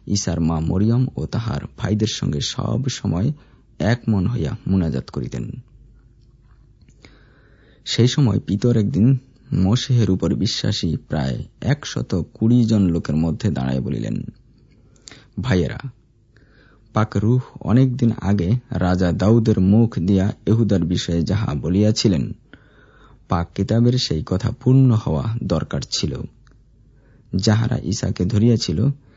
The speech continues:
এই এহুদেই তাহাদের পথ দেখাইয়া লইয়া গিয়াছিল। সে আমাদেরই একজন ছিল এবং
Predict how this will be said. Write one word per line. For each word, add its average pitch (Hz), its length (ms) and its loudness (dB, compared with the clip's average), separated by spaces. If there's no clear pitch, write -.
এই 90 380 0
এহুদেই 127 460 4
তাহাদের 101 340 0
পথ 101 180 2
দেখাইয়া 95 460 0
লইয়া 82 320 0
গিয়াছিল। 82 680 0
সে 95 220 0
আমাদেরই 120 580 4
একজন 87 360 2
ছিল - 320 -4
এবং 95 260 4